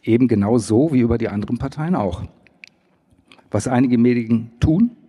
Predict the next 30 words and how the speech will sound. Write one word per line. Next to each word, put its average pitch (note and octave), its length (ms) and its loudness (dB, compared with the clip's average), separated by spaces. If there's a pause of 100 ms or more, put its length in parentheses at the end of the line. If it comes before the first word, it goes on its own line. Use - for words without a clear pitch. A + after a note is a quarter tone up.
(760)
andere C3+ 420 2
nicht. - 380 -6 (1300)
Aber A#2+ 380 0 (260)
was B2+ 200 -2
wäre G#3 200 4
denn F#2 260 0 (180)
eine G2+ 380 -2
ganz G2+ 420 0
normale F#2+ 500 2
Berichterstattung F#2+ 760 -2
über G2+ 160 0
die F#2 100 -8
A F2 140 -14
F - 120 -14
D? - 300 -6
Würde C3 260 2
das A2+ 300 -4 (260)
dem A2+ 180 2
Grundauftrag A2+ 840 -2
klassischer, C3 640 -2
unabhängiger A2 640 0
und A2+ 140 0
seriöser A2 500 0
Medien G#2+ 380 -2
entsprechen A#2 500 -6
oder A#2 240 0
würde A2 140 0
es G#2 120 -8
ihm G2 180 -6
vielleicht G2 380 -6